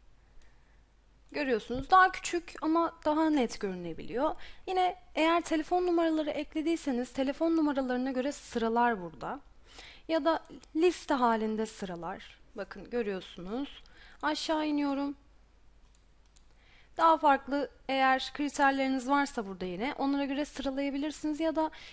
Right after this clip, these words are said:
yine tam at, bakın buraya tıklıyorum bu oka. Alfabetik sıralama yapıyor. Tam ada göre sıralama yapıyor. Eğer iş unvanlarını eklediyseniz yanlarına o iş unvanlarını alfabetik sıralar.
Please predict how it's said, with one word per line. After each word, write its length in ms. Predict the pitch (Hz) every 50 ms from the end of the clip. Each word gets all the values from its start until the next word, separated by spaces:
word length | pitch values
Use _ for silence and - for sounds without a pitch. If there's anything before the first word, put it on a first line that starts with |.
| - -
yine 280 | - 320 320 330 330 -
tam 280 | - - 330 349 349 302 - -
at, 400 | - 311 311 - - - - - - - - -
bakın 220 | 269 233 - 226
buraya 220 | 226 240 240 247 240
tıklıyorum 500 | - - 339 - - 311 302 294 285 285
bu 40 | 285
oka. 400 | - 269 - - 262 262 277 - - - - - - - - - - - - - - - -
Alfabetik 920 | - 302 320 311 - 339 320 320 294 302 302 - - 302 - - - - - - _
sıralama 540 | - - - - 254 277 269 262 262 262 262
yapıyor. 360 | 262 247 214 - - 196 202
Tam 240 | - 254 254 254 247 -
ada 180 | 233 226 233 247
göre 240 | 226 226 208 196
sıralama 500 | 190 - - 208 190 190 190 185 180 175
yapıyor. 300 | 170 156 - - 220 247 262
Eğer 260 | - 285 285 285 285 -
iş 240 | - 294 - - -
unvanlarını 600 | 294 294 294 294 294 294 285 277 269 254 247 247
eklediyseniz 920 | - - 220 220 - 180 208 202 196 247 277 - - 294 277 269 220 -
yanlarına 640 | 220 214 202 196 196 190 180 180 175 175 196 240 269 - - - - - - - -
o 60 | 214
iş 260 | - 330 330 - - - - -
unvanlarını 720 | - 302 302 302 302 311 311 302 294 285 285 285 285 294 - -
alfabetik 640 | 240 214 202 - 202 196 185 170 180 - - -
sıralar. 520 | - - - 185 165 139 113 131 226 262